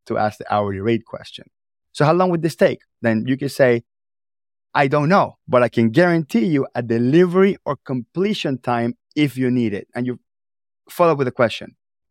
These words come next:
"Do you have a hard deadline?" Right? So you don't even fall into the trap of, of answering how long something will take. You say, "I don't know,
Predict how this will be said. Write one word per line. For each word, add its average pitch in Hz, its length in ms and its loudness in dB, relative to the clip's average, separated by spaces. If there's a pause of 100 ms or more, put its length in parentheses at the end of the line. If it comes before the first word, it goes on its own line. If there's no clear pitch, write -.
(120)
"Do 117 80 0
you 123 140 2
have 127 200 0
a - 20 -2
hard 151 220 -2
deadline?" 165 400 -4 (680)
Right? 135 160 0
So 127 80 0
you 127 240 -6
don't 151 260 2
even 156 160 0
fall 160 200 0
into 143 180 -2
the 117 120 -4
trap 147 440 0
of, 123 100 -4 (140)
of 123 100 -2
answering 127 640 0 (340)
how 131 140 2
long 127 200 2
something 117 340 -2
will 104 160 -2
take. - 320 0
You 123 80 -2
say, 120 200 0 (340)
"I 117 100 2
don't 196 300 4
know, 123 340 2